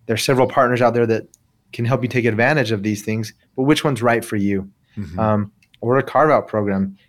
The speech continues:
Speaker 1: Do you carve out specialty medications and mandate that they're sourced through a different way to obtain this medication? Having knowledge about all the different programs out there is becoming more and more critical for employers, particularly in the self-funded space.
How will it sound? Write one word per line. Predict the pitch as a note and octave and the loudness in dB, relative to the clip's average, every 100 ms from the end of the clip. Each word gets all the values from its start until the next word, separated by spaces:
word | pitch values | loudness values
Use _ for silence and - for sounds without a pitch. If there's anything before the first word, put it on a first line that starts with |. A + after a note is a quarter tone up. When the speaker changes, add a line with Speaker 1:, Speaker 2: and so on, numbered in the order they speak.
| _ | _
Speaker 1:
Do | - | -8
you | A#2+ C#3 | 0 0
carve | C#3 - B2 C#3+ | 0 0 2 4
out | C#3 D3 | 2 0
specialty | - A#2+ A#2 A#2+ | -2 -4 -2 -2
medications | A2 A2 - G#2+ - A2 G#2+ - _ _ | 0 0 -2 -4 -4 -6 -8 -10 _ _
and | B2+ | -2
mandate | A#2+ B2+ C3 A2+ | 2 2 2 2
that | A2+ | 0
they're | A2 | 0
sourced | - - C3+ B2+ A#2 | -2 0 2 0 -2
through | - A#2 | -6 -4
a | G#2+ | -4
different | G2 F#2+ - A#2+ A#2 A2 G2 - _ _ _ _ _ | -6 -14 -2 -2 0 -2 -4 -12 _ _ _ _ _
way | A2 A#2+ A2+ | 0 2 2
to | G#2+ A2+ A2 | 0 -2 -2
obtain | G2+ G2 - A#2 | -2 -6 -6 -2
this | A2 - | -2 -2
medication? | G#2+ G2+ - G2+ F#2+ G2+ G2 - _ | -4 -4 -4 -6 -4 -6 -8 -12 _
Having | - C#3+ C#3 B2+ | -2 0 2 2
knowledge | B2 A#2+ B2+ | 2 4 2
about | A#2+ A#2+ A2+ | 2 0 2
all | A2+ | 0
the | A#2 | 0
different | A#2 - A2 | -4 -6 -6
programs | B2 A#2+ A2+ A2 | -2 0 0 0
out | G#2+ | -2
there | A2 A2+ | 0 0
is | G#2+ | 0
becoming | A2 G#2+ A#2 G#2+ | -4 -4 -2 -2
more | G#2 A2 | 0 0
and | A2 | 0
more | G#2+ G#2 | 0 -4
critical | - A2+ A#2 B2+ | -2 -2 0 0
for | A#2+ - A2+ | -2 -2 -2
employers, | A2 G2+ A#2 C#3 | 0 0 0 0
particularly | - F#3 F#3+ F#3 D#3 C3 | -2 -6 0 2 4 2
in | B2+ | 0
the | B2 | -2
self-funded | A2+ A2+ A2+ - G2 G2 G#2 G2 | -2 0 0 -2 -2 0 0 -4
space. | - G2+ A2 - | -2 -2 -2 -6